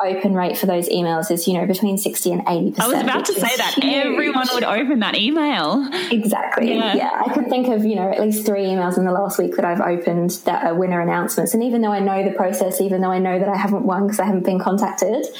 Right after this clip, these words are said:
Speaker 2: Yeah.
Speaker 1: I do still always open the email.
Speaker 2: Yeah.
Speaker 1: Um, yeah.
Speaker 2: And
Speaker 1: So
Speaker 2: that's, that's keeping in mind that, you know, email open rates on average are, you know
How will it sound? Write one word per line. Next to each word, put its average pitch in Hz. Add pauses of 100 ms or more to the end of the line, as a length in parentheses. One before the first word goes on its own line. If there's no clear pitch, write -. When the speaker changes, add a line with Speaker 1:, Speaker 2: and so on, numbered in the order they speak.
(140)
Speaker 2:
Yeah. 285
Speaker 1:
I 196
do 190
still 190
always 180
open 175
the 170
email. 247
Speaker 2:
Yeah. 196 (440)
Speaker 1:
Um, 180 (140)
yeah. 202
Speaker 2:
And -
Speaker 1:
So 233 (120)
Speaker 2:
that's, 185
that's -
keeping 254
in 196
mind 160
that, 185
you 180
know, 156
email 170
open 160
rates 143
on 160
average 160
are, 170
you 160
know 156